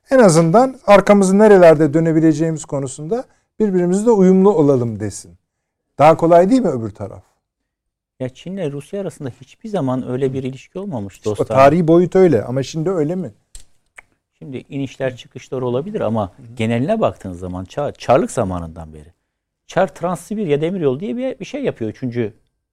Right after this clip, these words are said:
Speaker 2: Alexander. Niye yapıyor?
Speaker 1: Hı hı.
Speaker 2: Gidip Çin'in kömür havzasını, işte Mançurya'yı ele geçirmek için yapıyor. Transsibirya Demiryolu gidiyor. Japonlarla da savaşmasının asıl sebebi bu. Çünkü Japonlar da aynı havzada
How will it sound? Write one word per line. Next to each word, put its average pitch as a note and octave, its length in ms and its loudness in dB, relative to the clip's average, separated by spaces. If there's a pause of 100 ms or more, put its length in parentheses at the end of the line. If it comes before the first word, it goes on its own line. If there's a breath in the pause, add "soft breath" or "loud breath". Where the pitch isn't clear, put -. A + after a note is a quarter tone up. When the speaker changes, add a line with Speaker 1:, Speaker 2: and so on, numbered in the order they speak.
(120)
Speaker 2:
Alexander. G#2 600 -10 (180)
Niye B3 160 -4
yapıyor? G3+ 420 -8 (260)
Speaker 1:
Hı - 60 -20
hı. A#2 40 -20 (180)
Speaker 2:
Gidip A3 280 0 (280)
Çin'in F#3+ 380 -6 (600)
kömür G3+ 300 0
havzasını, C3+ 720 -4
işte - 180 -10
Mançurya'yı D3+ 640 -8 (180)
ele C4+ 160 -16
geçirmek C4 460 -12
için - 200 -18
yapıyor. F2 360 -18 (460)
Transsibirya C#3 580 -2
Demiryolu C3+ 400 0
gidiyor. G#3 440 -2 (300)
Japonlarla F#3+ 640 2
da F#3 80 2
savaşmasının F#3 580 0
asıl F3 220 -6
sebebi F3 340 -2
bu. G3 220 -4 (300 soft breath)
Çünkü F#3 180 -4
Japonlar G3 520 2
da E3 60 2
aynı C3+ 200 2
havzada A2 500 0